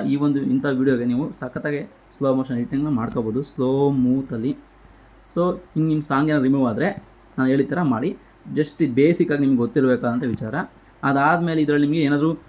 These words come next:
ನಿಮ್ಮ ಒಂದು YouTube ವೀಡಿಯೋಸ್‌ಗೆ ವಾಯ್ಸ್‌ನ ಕೊಡಬೇಕು, ವಾಯ್ಸ್ ಓವರ್‌ನ ಕೊಡಬೇಕು ಅಂತಿದ್ರೆ ಅಂತಂದರೆ ಇಲ್ಲಿ ನೀವು ರೆಕಾರ್ಡ್ ಆಪ್ಷನ್ ಇದೆಯಲ್ಲ,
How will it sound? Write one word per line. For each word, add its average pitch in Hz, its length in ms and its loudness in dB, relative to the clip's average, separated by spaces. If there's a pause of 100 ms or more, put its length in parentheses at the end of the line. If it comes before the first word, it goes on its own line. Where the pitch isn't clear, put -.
(180)
ನಿಮ್ಮ 165 180 4
ಒಂದು 156 240 2
YouTube 180 300 4
ವೀಡಿಯೋಸ್‌ಗೆ 143 520 4
ವಾಯ್ಸ್‌ನ 147 420 2
ಕೊಡಬೇಕು, 135 440 0
ವಾಯ್ಸ್ 135 240 2
ಓವರ್‌ನ 143 240 2
ಕೊಡಬೇಕು 135 420 0
ಅಂತಿದ್ರೆ 123 280 -2
ಅಂತಂದರೆ 117 460 -2 (260)
ಇಲ್ಲಿ 208 160 2
ನೀವು 185 240 2
ರೆಕಾರ್ಡ್ 160 420 4
ಆಪ್ಷನ್ 156 280 0
ಇದೆಯಲ್ಲ, 156 360 0